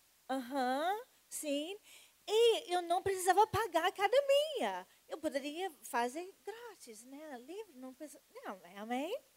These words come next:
E todos os maridos falam, "Amém. Tá vendo? Mulher, ela não paga nada, sabe?" E, então, é, eu caminhava na praia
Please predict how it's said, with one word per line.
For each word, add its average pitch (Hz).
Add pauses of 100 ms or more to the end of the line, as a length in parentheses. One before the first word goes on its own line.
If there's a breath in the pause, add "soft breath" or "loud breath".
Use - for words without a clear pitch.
(460 soft breath)
E 262
todos 262
os 285
maridos 254
falam, 226
"Amém. 277 (200 loud breath)
Tá 247
vendo? 339 (220 soft breath)
Mulher, 269
ela 277
não 330
paga 359
nada, 370
sabe?" 254 (480 loud breath)
E, 294 (320 soft breath)
então, 339 (100)
é, 302
eu 330
caminhava 311
na 370
praia 285